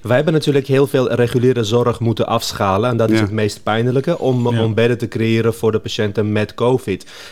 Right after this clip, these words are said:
Speaker 1: En dat betekent dat de situatie onder controle is, wel degelijk. Hè. Wij, wij, eh, er is geen paniek bij ons. Het is hard werken, maar dat zijn we gewend. Alles is goed voorbereid, want de afgelopen twee jaar hebben we flink voorbereid. Het is niet zo dat we niks hebben gedaan.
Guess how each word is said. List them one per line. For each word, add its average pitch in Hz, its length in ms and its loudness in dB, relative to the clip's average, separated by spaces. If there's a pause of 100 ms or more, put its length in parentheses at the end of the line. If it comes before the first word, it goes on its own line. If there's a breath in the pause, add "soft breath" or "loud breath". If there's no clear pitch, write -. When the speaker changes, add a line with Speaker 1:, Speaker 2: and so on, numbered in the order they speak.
Speaker 1:
En 117 60 -4
dat 110 100 0
betekent 117 420 0
dat 113 140 2
de 113 60 -2
situatie 120 440 0
onder 113 220 0
controle 117 560 2
is, 131 240 -4
wel 98 200 -6
degelijk. 113 500 0
Hè. 110 140 0
Wij, 101 380 0
wij, 101 220 0
eh, 104 220 -2
er 101 140 -10
is 104 120 -6
geen 113 260 -2
paniek 127 340 0
bij 98 180 2
ons. 123 240 0
Het - 100 -14 (200 loud breath)
is 104 140 -4
hard 92 220 -4
werken, 120 500 0
maar 113 140 0
dat 101 200 -2
zijn 107 180 -2
we 101 80 -4
gewend. 113 500 0
Alles 110 240 0
is 110 120 -6
goed 123 260 -2
voorbereid, 123 680 0
want 113 140 -2
de 104 60 -2
afgelopen 104 320 -4
twee 110 220 0
jaar 110 200 0
hebben 104 240 -4
we 101 80 -2
flink 131 320 -2
voorbereid. 110 480 0
Het 147 80 -8
is 92 100 -6
niet 98 160 -4
zo 104 80 -2
dat 101 140 -4
we 98 80 -10
niks 104 180 -6
hebben 127 180 -4
gedaan. 135 340 -2